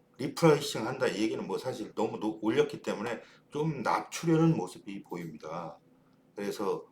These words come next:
한번 다뤄봤습니다. 본문 들어가 보겠습니다. 손보사 장기음 엠에스 요동,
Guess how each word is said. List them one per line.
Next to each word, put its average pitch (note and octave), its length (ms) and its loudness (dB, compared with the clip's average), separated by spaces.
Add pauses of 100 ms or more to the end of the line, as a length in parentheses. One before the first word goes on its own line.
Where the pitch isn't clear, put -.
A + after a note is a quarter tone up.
(260)
한번 A#2+ 280 -2
다뤄봤습니다. F2+ 680 -6 (600)
본문 A2+ 300 -6
들어가 G2+ 260 0
보겠습니다. E2 800 -6 (1200)
손보사 F3+ 440 8
장기음 B2+ 640 0
엠에스 A#2 520 0
요동, F2+ 320 -8